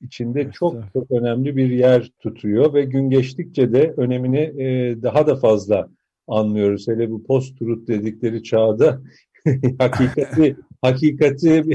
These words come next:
Speaker 1: <laughs> seslendirebilen, e, bütün ma-, e, mecralar çok kıymetli ve çok az maalesef. Evet.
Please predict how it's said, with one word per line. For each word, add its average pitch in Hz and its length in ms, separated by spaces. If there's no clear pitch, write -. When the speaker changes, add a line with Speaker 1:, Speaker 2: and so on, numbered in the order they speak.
Speaker 1:
<laughs> 147 80
seslendirebilen, 151 1160
e, 131 220
bütün 131 300
ma-, 127 720
e, 107 40
mecralar 120 760
çok 143 200
kıymetli 113 500
ve 180 100
çok 165 260
az 90 440
maalesef. 82 520
Evet. 87 200